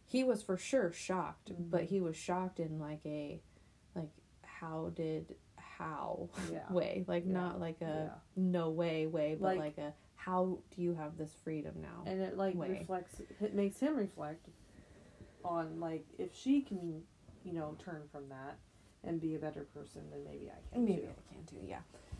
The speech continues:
Speaker 1: And I don't know, I don't, and, like, that's what's so great is I have no idea if I am going to see him again or if this
Speaker 2: Mm-hmm.
Speaker 1: conversation is going to, like, even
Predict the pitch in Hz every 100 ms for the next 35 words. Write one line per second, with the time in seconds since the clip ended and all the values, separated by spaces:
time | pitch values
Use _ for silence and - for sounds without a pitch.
0 | - 202 202 190 196 180 185 233 269 233
1 | 226 214 202 202 185 208 269 285 269 269
2 | 277 269 285 294 294 285 285 302 311 302
3 | - 370 403 403 403 381 359 381 240 233
4 | 226 233 233 226 214 180 - 220 233 226
5 | 220 220 202 175 170 170 175 180 196 202
6 | 190 185 180 185 180 170 175 170 170 170
7 | 165 165 165 - - - - - 220 202
8 | 180 165